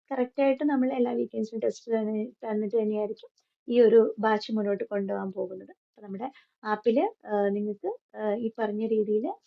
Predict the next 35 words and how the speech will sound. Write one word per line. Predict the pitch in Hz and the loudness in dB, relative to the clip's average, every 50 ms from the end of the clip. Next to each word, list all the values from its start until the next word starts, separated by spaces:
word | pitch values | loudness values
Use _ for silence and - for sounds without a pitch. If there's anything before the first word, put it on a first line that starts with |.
| _ _ _ _ _ - | _ _ _ _ _ -6
നോട്ട്സ് | 226 220 220 214 208 202 202 190 196 - 208 | -4 -2 0 0 2 0 0 -2 -2 -2 -2
only | 202 202 208 208 220 220 208 | 0 0 0 0 0 0 0
ആയിട്ടോ | 202 196 190 - 285 254 | 0 -2 -2 -2 -4 -4
അല്ലെങ്കിൽ | - - 202 202 202 196 196 202 202 | -4 -8 -8 -8 -6 -4 -4 -4 -6
കോഴ്സ് | 196 - 208 196 196 190 - - | -4 -4 -2 -2 -2 -2 -4 -10
ആയിട്ടോ, | 202 196 185 - 254 | -12 -12 -8 -6 -6
ഇപ്പൊ | 233 - - - | -6 -6 -8 -14
കമ്പനി | 196 190 196 196 202 | -14 -12 -10 -8 -6
ബോർഡ് | 196 202 196 202 | -6 -4 -2 -2
എൽ | 196 | -2
ജി | 190 185 208 | 0 0 -2
എസ് | 208 202 - - 220 226 226 | -2 -2 -4 -8 -10 -8 -6
നോക്കുന്നവരാണെങ്കിൽ | 226 214 214 - 202 202 208 202 202 196 196 214 208 | -6 -6 -6 -6 -8 -8 -8 -8 -10 -12 -12 -12 -14
അതിന്റെ | 202 190 - - 170 | -12 -12 -12 -12 -14
കോഴ്സ്, | - - 202 202 202 - - 311 311 - - - _ _ _ | -14 -14 -14 -14 -14 -12 -10 -10 -10 -10 -12 -20 _ _ _
അതിന്റെ | - 214 196 202 202 | -2 0 2 2 2
നോട്ട്സ് | 214 196 190 190 190 - 202 | 2 2 0 -2 -2 -2 -2
only, | 196 196 202 220 247 240 | -2 0 0 -2 -2 0
പി | 220 | 0
എസ് | 196 185 180 | 0 0 -2
സി | - | -4
കോഴ്സിന് | - - - 196 196 190 - - 214 208 | -8 -4 -2 -2 0 -2 -2 -6 -6 -6
മാത്രമായിട്ട്, | 202 190 190 190 - 190 196 196 196 190 285 285 285 - _ _ _ _ _ | -6 -6 -8 -12 -14 -10 -6 -6 -4 -4 -4 -6 -8 -10 _ _ _ _ _
പിന്നെ | 247 220 214 | 0 0 2
മാത്സ്, | 208 214 208 202 208 220 220 - - | 2 2 2 2 2 2 0 -2 -2
ബാക്കിയെല്ലാം | 240 196 214 208 214 - 294 277 254 247 262 269 277 | -2 0 0 0 0 4 4 6 6 6 6 4 4
എനിക്ക് | 262 247 247 240 | 2 2 0 0
ജി | 202 220 226 208 214 262 | 0 0 0 0 2 4
കെ | |
എല്ലാം | 254 233 233 269 285 277 | 4 4 4 2 0 0
ഞാൻ | 277 262 | 0 -2
ഓക്കെ, | 247 233 202 - 233 | -2 -4 -4 -4 -4
എനിക്ക് | 214 214 208 208 226 | -4 -2 -2 -4 -6
മാത്സ് | 214 214 208 202 - - 233 | -6 -8 -10 -12 -14 -12 -10
മാത്രം | 226 220 208 214 214 _ 294 359 381 | -10 -8 -8 -10 -14 _ -20 -20 -20